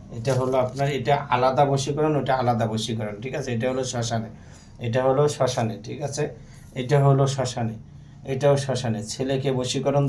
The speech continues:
তো এটা, এই জন্য এটা আলাদা, ঠিক আছে? এই যে শ্মশানে, ঠিক আছে? এই যে এটা, এটা হলো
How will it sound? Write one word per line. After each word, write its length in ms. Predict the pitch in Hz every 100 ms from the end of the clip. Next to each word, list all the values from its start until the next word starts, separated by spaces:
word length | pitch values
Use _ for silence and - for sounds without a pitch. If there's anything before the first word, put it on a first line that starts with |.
| 139
তো 40 | 147
এটা, 160 | 180 147 110 - - - - 127
এই 60 | 123
জন্য 140 | 131 135 131
এটা 120 | 127 - 120
আলাদা, 300 | 113 110 - -
ঠিক 140 | 127 120
আছে? 160 | 113 110 -
এই 80 | 113 -
যে 80 | - - -
শ্মশানে, 400 | 120 117 107 95 - - - - -
ঠিক 140 | 135 135
আছে? 160 | 147 131 110 131
এই 60 | 135
যে 60 | 135
এটা, 160 | 139 139 139 - - - -
এটা 140 | 123 131
হলো 120 | 131